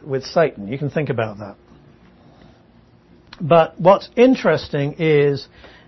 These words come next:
that the devil can give over the kingdoms of the world.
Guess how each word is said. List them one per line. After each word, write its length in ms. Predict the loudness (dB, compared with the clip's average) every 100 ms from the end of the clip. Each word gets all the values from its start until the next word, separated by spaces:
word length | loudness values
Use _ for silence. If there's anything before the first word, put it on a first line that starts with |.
| -6
that 380 | 2 2 2 -4 -20 _ -6
the 100 | -6
devil 680 | 2 4 4 2 -2 -4 -8 _ -20
can 840 | -10 -4 0 0 0 -2 -6 -10 -4
give 400 | 4 4 4 0 0
over 600 | 4 4 0 -4 -6 -12 _ _
the 100 | -12
kingdoms 500 | -6 -4 -4 -6 -8
of 80 | -8
the 80 | -4
world. 540 | -2 -2 -2 -8 -14